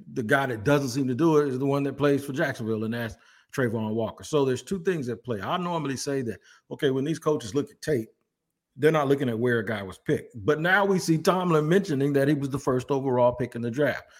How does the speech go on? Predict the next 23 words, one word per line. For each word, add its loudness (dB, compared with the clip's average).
That, -2
to 0
me, 6
was 4
to -4
let 0
the -2
folks 4
who, -2
who -4
don't 4
cover 0
the -2
team -2
every -4
day -4
know 2
that -8
they've -2
invested -8
a -10
lot -6
of, -10